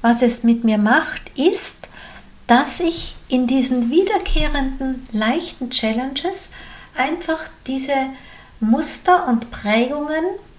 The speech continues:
erkenne, ihnen begegne, wo ich oft formuliere, „Energie hat kein Maschel.“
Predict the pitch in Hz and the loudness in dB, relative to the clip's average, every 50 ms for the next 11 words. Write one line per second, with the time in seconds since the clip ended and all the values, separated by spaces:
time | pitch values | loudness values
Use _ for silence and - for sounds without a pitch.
0 | - - - - - - - 226 214 208 - - - 214 196 208 226 269 339 415 | -20 -20 -20 -20 -20 -6 -4 -2 -2 -2 -4 -4 -2 0 0 2 2 2 0 0
1 | 415 - - - 247 233 233 226 208 208 220 202 - - 196 185 190 196 190 - | -2 -4 -2 0 4 4 4 4 2 0 -4 -6 -4 -2 0 0 0 0 -2 0
2 | 220 240 311 427 480 480 - - - - - 226 220 240 262 285 294 285 - - | 0 0 0 0 -2 -4 -8 -14 -20 -12 -6 0 2 4 4 4 2 0 -4 -8
3 | - - - 254 285 277 - - - - 285 277 269 269 262 247 247 247 277 277 | -10 -2 0 0 0 0 -4 -10 -6 -2 0 2 2 2 4 4 4 2 2 0
4 | 294 277 - 247 240 247 247 240 254 254 254 254 254 240 233 - - - 233 220 | 0 -2 0 0 0 0 0 0 -2 -4 -2 -4 -4 -6 -6 -8 -8 -6 -4 -4
5 | 220 220 226 254 247 - - - 190 185 185 | -2 -4 -4 -2 -2 -2 -2 -2 -6 -10 -12